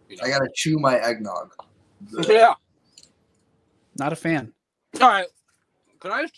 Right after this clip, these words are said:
Speaker 2: I
Speaker 1: jump
Speaker 2: like
Speaker 1: in
Speaker 2: it, though.
Speaker 1: here? We need, we need to get Girardelli back on, back in good, in good standings here. Let's go
Speaker 2: All right,
Speaker 1: for the
Speaker 2: we got one,
Speaker 1: peppermint.
Speaker 2: we got
Speaker 1: Let's
Speaker 2: one
Speaker 1: go
Speaker 2: more
Speaker 1: for the
Speaker 2: peppermint.
Speaker 1: peppermint bark, right? Or did you already do that one, Carlos?
Speaker 2: Let's do it.
Speaker 1: Okay.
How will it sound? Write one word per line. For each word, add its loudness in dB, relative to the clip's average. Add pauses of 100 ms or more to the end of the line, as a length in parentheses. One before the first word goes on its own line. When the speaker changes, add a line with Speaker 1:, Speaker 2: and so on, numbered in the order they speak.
Speaker 2:
I 2
Speaker 1:
jump 6
Speaker 2:
like 4
Speaker 1:
in 2
Speaker 2:
it, -4
though. 4
Speaker 1:
here? -2
We -12
need, -12 (1080)
we -12
need -14
to -8
get -4
Girardelli -8
back -4
on, -8 (100)
back -12
in -18
good, -10 (140)
in -20
good -14
standings -20
here. -14
Let's -10
go -4
Speaker 2:
All 6
right, 6
Speaker 1:
for 4
the -2
Speaker 2:
we -2
got 8
one, 2
Speaker 1:
peppermint. -8
Speaker 2:
we -4
got 4
Speaker 1:
Let's 0
Speaker 2:
one 2
Speaker 1:
go 0
Speaker 2:
more 2
Speaker 1:
for 2
the -2
Speaker 2:
peppermint. -4
Speaker 1:
peppermint -14
bark, -14 (400)
right? -6 (260)
Or -10
did -8
you -2
already -2
do -2
that -2
one, -6
Carlos? -6 (200)
Speaker 2:
Let's -4
do 6
it. 2 (760)
Speaker 1:
Okay. -12